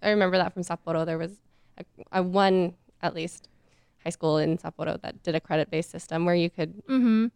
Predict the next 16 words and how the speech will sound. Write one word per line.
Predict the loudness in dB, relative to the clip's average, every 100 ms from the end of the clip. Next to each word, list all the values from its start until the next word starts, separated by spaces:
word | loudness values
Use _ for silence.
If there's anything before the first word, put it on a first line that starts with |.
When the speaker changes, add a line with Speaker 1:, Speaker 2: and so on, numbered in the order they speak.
| _
Speaker 1:
take | -4 -2
that | -2 -2
class | 0 0 0
over | -2 0 0
again. | 2 2 0 -4 -10 -10 -2
Speaker 2:
Yeah, | 0 2
that's, | 0 0 -6 _ _ -8
actually, | -8 -4 -2 -2 -2
that's | -2 -4 -14 -20 _
better. | -4 0 4
<laughs> | 6 8 6 6 4
Speaker 1:
Yeah, | 6 8 8 10
and | 10
they | 10
had |
Speaker 2:
But | 10